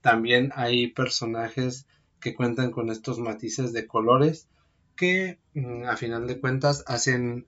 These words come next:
pues, el universo de, de D C más, más, eh, complejo de lo que es solamente Batman, y me parece que fue un gran acierto por parte de la directora Patty Jenkins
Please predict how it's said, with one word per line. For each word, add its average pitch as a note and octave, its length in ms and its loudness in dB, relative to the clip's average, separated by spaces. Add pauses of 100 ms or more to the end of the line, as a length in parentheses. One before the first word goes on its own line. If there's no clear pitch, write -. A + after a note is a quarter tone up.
pues, A#2 180 2
el A2+ 120 2
universo A#2 600 4
de, A2+ 480 -2
de A#2 180 6
D A#2+ 140 -2
C B2 220 2
más, A#2 640 0 (440)
más, A#2 440 2
eh, B2 320 0
complejo B2 760 4
de A#2 120 -8
lo A2 180 -10
que G#2+ 560 0
es A2 220 -2
solamente A#2 600 -2
Batman, C#3+ 580 6
y D#3 420 6
me B2 180 -4
parece A#2 440 -4
que A2+ 160 -8
fue A#2 400 -6
un B2 180 -2
gran B2 220 0
acierto B2 380 -4
por A2 180 -6
parte A#2+ 380 -2
de A2 160 -6
la G#2 120 -6
directora G#2 560 -8
Patty B2+ 300 -4
Jenkins C3+ 580 0